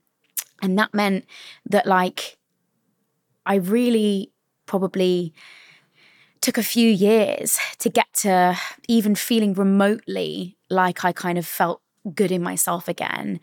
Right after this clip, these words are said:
And privately, it was unbelievably tough,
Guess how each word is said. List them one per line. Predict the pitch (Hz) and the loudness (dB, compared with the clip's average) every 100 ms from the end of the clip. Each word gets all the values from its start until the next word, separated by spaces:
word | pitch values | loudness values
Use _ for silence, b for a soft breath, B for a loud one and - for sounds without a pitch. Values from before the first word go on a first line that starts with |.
| B B B - | B B B 0
And | 196 190 185 - - | 2 2 0 -4 -6
privately, | - 214 240 214 180 170 | 0 4 4 0 0 -2
it | - | 0
was | 185 - - _ _ _ | -2 -2 -6 _ _ _
unbelievably | 214 220 196 196 202 185 175 | 0 2 2 0 0 -4 -8
tough, | 170 190 190 180 - - | -4 -2 -2 -4 -10 -16